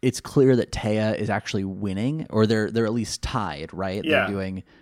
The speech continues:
Speaker 1: uh, just as well. Taya's, like, really enjoying herself. Johnny is kinda sweating away,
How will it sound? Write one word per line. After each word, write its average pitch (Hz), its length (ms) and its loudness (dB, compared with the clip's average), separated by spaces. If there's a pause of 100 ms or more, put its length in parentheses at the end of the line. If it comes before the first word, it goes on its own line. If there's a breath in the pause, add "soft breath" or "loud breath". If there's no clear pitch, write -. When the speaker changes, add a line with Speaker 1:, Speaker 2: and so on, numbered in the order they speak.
(100 soft breath)
Speaker 1:
uh, 90 440 -2
just 110 340 0
as 101 120 0
well. 95 280 0
Taya's, 104 420 0
like, 95 180 -2
really 117 260 2
enjoying 101 320 0
herself. 95 440 -4
Johnny 101 380 -2
is 95 160 -6
kinda 95 180 -6
sweating 98 460 -2
away, 92 540 -2